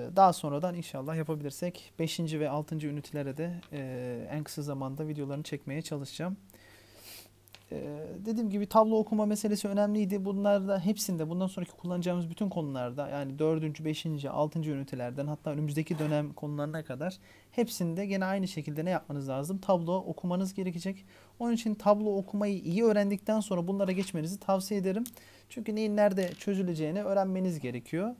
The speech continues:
Şimdi ilk sorumuzda ne demiş? Sürtünmesi piston silindir düzeneyinde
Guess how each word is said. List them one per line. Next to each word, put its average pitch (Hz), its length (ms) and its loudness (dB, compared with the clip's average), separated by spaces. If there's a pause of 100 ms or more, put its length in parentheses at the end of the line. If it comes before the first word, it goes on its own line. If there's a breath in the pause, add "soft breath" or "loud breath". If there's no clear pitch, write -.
(360 loud breath)
Şimdi 254 240 -2
ilk 254 200 0
sorumuzda 220 440 4
ne 226 120 4
demiş? 190 260 2
Sürtünmesi 247 540 0
piston 233 280 0
silindir 220 400 2
düzeneyinde 170 760 4